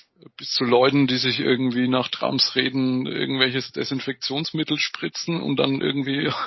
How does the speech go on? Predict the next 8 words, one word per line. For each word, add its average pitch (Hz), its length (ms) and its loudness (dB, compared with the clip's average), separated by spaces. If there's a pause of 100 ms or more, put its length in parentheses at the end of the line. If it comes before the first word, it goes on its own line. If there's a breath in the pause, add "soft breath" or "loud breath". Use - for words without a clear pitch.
(100)
<laughs> - 260 -12
auf - 180 2
Intensiv 151 560 2
liegen, 160 260 4
nicht 165 160 2
wegen 151 220 2
Corona, 160 540 -2
sondern 135 360 -6